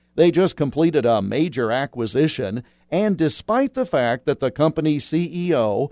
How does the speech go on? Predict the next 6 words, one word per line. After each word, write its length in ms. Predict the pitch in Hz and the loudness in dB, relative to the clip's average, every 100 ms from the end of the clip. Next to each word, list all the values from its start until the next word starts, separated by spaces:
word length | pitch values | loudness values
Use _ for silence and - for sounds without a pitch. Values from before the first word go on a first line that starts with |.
| _ | _
is 200 | 151 131 | -2 0
a 140 | 120 117 | 0 0
twenty-three-year-old 1200 | 143 165 147 123 143 165 208 170 123 117 123 117 | 0 0 0 -4 0 0 2 2 4 4 2 -2
recent 600 | 110 165 196 220 220 - | -2 -2 -2 -2 -2 0
college 460 | 175 180 175 160 | 0 2 0 -2
graduate, 680 | 175 196 214 147 131 123 | -2 0 0 -2 0 -2